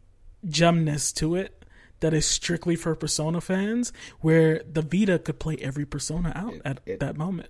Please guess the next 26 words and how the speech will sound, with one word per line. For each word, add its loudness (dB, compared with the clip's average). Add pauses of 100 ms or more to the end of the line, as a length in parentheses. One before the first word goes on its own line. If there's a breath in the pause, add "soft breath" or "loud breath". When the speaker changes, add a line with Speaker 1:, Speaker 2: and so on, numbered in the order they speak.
Speaker 2:
it -6
can. -2 (180)
It -8
can. -8 (1500 soft breath)
Speaker 1:
You -4
had 0
access -2
to -6
every -2
mainline -2
game -4 (560 soft breath)
in -4
your 0
pocket. -10 (1800 loud breath)
And -2
I 0
would -2
love 6
if -4
they 4
put 2
out 4
a 0
collection -2
for -4
Switch, -4